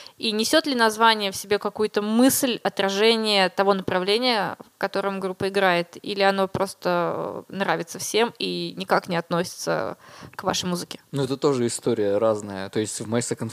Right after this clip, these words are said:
Speaker 2: Face история с названием — это просто головная боль, которая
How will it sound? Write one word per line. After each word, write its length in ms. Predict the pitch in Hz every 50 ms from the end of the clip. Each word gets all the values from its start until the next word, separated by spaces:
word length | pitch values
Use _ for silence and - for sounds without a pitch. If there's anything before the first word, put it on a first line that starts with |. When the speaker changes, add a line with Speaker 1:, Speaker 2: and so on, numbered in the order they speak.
| - -
Speaker 2:
Face 260 | 131 127 120 - -
история 320 | - - - 123 113 110 -
с 80 | - 113
названием — 560 | 104 - - 143 127 120 117 110 107 104 107
это 180 | 107 - - 107
просто 640 | - - - 120 - 135 135 139 131 - - - 123
головная 600 | 123 123 127 131 135 135 143 151 151 151 147 135 127
боль, 380 | 127 127 127 147 165 175 160
которая 540 | - - 120 - - 131 131 123 120 117 107